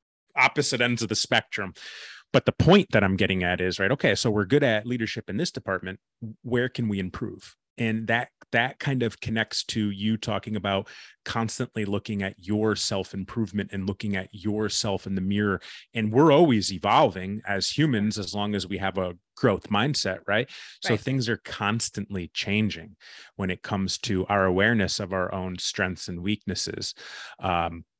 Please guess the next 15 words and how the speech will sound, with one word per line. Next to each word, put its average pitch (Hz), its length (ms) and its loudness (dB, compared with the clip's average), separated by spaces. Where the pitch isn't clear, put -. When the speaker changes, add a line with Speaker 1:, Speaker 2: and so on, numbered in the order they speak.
Speaker 1:
as 117 500 4
he 131 320 -2
is 107 400 0
one 113 220 0
of 85 100 -2
your 135 240 6
favorite, 95 500 -4
he's 98 240 -8
also 110 320 0
one 95 180 -2
of 90 140 -4
my 107 240 0
favorite, 90 500 -6
Napoleon 95 540 -4
Hill. 101 340 2